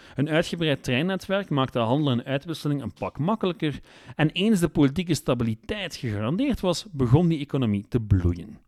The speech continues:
Een van de belangrijkste industrieën was, jawel, horloges. En het is ook geen toeval dat die industrie plots ontplofte in de negentiende eeuw. Met de industrialisering was tijdsbesef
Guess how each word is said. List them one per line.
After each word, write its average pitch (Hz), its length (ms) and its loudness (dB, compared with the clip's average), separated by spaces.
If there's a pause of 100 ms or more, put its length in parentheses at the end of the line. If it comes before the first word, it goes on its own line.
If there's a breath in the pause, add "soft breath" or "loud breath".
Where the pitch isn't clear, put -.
(440 soft breath)
Een 123 160 4
van 110 120 6
de 107 80 6
belangrijkste 180 540 4
industrieën 113 560 2
was, 90 340 -8 (240)
jawel, 165 540 2 (220 loud breath)
horloges. 104 1040 0 (960 soft breath)
En 180 100 -6
het 190 120 -4
is 160 100 0
ook 262 140 0
geen 156 300 4
toeval 214 440 2
dat 139 240 -4
die 190 180 -4
industrie 165 520 2 (100)
plots 156 260 0
ontplofte 156 640 0
in 156 180 4
de 143 80 8
negentiende 110 600 2
eeuw. 156 340 -8 (540 soft breath)
Met 135 160 6
de 160 60 0
industrialisering 117 920 2
was 110 320 0 (140)
tijdsbesef 131 880 0